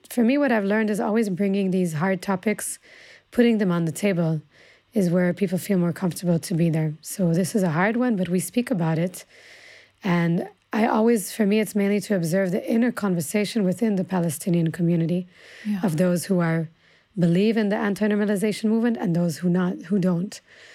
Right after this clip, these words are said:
Speaker 1: So I, I very, I'm very respectful of the inner dialogue, and I mainly observe, so I don't have much of an opinion.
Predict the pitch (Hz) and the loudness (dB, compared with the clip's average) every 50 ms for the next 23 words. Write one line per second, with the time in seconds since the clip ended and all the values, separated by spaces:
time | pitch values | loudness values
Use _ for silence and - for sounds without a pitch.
0 | - _ _ - - - - 190 185 214 - 226 196 180 180 202 214 240 247 196 | -20 _ _ -14 -8 0 2 2 2 2 2 0 0 0 0 0 0 0 0 -2
1 | 190 202 214 220 214 175 135 - - - 196 190 - - - 196 165 165 139 - | 0 0 0 0 0 0 -4 -6 -2 -4 -4 -4 -4 -6 -2 -2 0 0 -2 -6
2 | _ _ _ - 226 185 170 - - - 185 196 190 160 185 185 190 196 208 208 | _ _ _ -4 -2 0 0 0 0 0 0 0 0 0 0 0 0 0 0 -2
3 | 190 196 180 175 170 165 170 180 185 196 208 196 180 151 151 151 170 165 151 151 | -2 0 0 0 0 0 0 0 0 0 0 -2 -2 -2 -2 -2 -2 -2 -2 -4
4 | - - 196 175 165 180 196 165 151 180 175 165 175 185 185 - 202 180 170 160 | -6 -4 -2 0 0 0 0 0 0 -2 0 0 -2 -2 -2 -2 -2 -2 -2 -2
5 | 135 - 208 220 214 196 196 208 233 | -2 -2 0 0 0 0 0 -2 -4